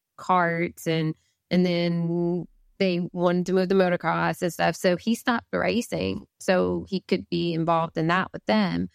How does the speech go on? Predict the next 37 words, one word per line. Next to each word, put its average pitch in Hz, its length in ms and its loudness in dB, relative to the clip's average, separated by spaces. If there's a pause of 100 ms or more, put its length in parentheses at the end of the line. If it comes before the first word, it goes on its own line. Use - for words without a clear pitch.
(260)
And 190 180 2
then 180 440 0 (460)
since 202 260 0
they 185 300 0
didn't 190 240 0
wanna 170 380 0 (180)
do 170 240 0
anything 214 420 2
anymore, 226 400 2
he's 190 240 2
like, 175 180 2
"Well, 180 600 4
I'll 190 220 2
go 175 140 2
back 165 240 -2
racing 165 480 -4
then." 85 280 -12 (100)
And 185 140 0
so 170 160 2
then 170 160 2
that's 170 260 -2
when, 175 400 0 (380)
um, 165 560 -2 (200)
you 175 120 2
know, 170 260 -2 (540)
we 175 160 2
got 160 260 2
into, 160 560 0 (440)
um, 165 640 0 (340)
we, 202 260 4
we 196 140 4
got 190 160 2
into, 185 260 2
like, 170 340 0 (140)
a 170 80 0
mini 175 340 2
sprint. 320 580 2